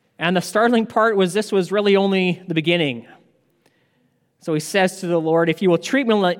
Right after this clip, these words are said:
like this, kill me at once, if I find favor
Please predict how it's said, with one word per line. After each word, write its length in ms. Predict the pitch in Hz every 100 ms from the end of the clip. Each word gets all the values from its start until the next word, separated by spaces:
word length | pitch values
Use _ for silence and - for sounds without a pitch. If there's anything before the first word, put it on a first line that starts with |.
| -
like 260 | 175 165
this, 300 | 180 214 208
kill 300 | - - 254
me 140 | 262 196
at 100 | 143
once, 680 | 151 151 113 - - - - _ _ _ _ _ _ _ _ _
if 60 |
I 100 | 131
find 360 | 127 160 147 139
favor 720 | - 170 170 160 147 139